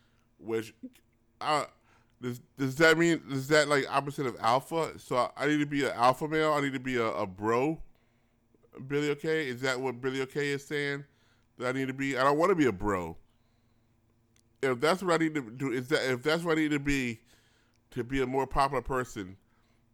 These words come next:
uh, start wearing my hat backwards and start talking about the,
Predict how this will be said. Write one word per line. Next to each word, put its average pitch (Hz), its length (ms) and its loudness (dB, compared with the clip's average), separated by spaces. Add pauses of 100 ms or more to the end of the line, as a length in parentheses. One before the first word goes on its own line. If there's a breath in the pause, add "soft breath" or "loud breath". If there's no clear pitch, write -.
(120)
uh, 113 300 2
start 123 320 2
wearing 135 300 4
my 123 160 4
hat 120 340 2
backwards 123 480 0
and 107 80 -14
start 120 220 -2
talking 120 260 0
about 113 340 4
the, 104 240 2